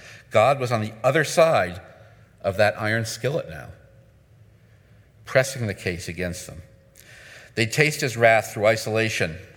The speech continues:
and depletion and alienation. Their noses would be rubbed in the excrement. Why? The last words of chapter four say it all.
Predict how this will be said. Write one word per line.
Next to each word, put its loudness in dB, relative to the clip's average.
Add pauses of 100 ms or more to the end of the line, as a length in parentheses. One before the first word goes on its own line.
and -12
depletion -6 (520)
and -8
alienation. -4 (240)
Their 0
noses 0
would -6
be -8
rubbed -2
in -10
the -6
excrement. -10 (1700)
Why? -4 (960)
The -4
last 0
words -2
of -10
chapter 0
four -2
say -4
it 0
all. 0